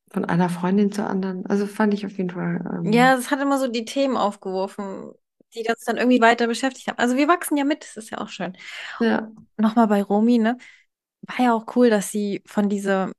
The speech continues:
Speaker 2: unantastbaren, ach, so braven Sissy, ne, dass sie dann irgendwann später halt auch die femme fatale geworden ist und ihren Körper gezeigt hat und so, ne, auch schön provoziert hat. Fand ich auch sehr cool, weil Body Positivity und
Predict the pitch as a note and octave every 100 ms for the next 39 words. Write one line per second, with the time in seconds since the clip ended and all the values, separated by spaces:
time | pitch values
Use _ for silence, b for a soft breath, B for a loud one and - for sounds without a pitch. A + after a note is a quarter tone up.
0 | _ _ _ _ A#3 A#3 G#3 G#3+ - G#3+
1 | - G#3 G3+ G3+ G3+ G3 G3+ G3 _ _
2 | _ - G3+ - - - G#3+ - G3+ G#3+
3 | A#3 A3+ A3 A3 A3 A3 A#3 A#3 A3+ A3
4 | G#3+ B3 A#3+ G#3+ - G#3+ G3+ F#3+ G#3 G3+
5 | G3+ G#3 G3+ G#3 G3+ G3 G3+ - C3+ F#3
6 | - _ _ _ G#3 G3 - _ G3+ F#3
7 | F#3 F#3 - F#3 - - F#3 F#3+ E3+ F3
8 | F#3 F#3+ - F#3+ G#3 G#3+ - G#3+ A3 G#3
9 | G3 - F#3+ G3 F#3+ G3 G3 F3+ G3+ G3+
10 | G3+ A#3+ B3+ G#3+ - G3 - F#3 F#3 G#3
11 | G3 F3 b b b b _ _ - A#3+
12 | B3+ - A3 C4 - C#4 C#4 - G#3 G#3
13 | - - _ _ A3+ G#3+ G#3+ G#3+ G3+ G3+
14 | G3 G3 - G3 -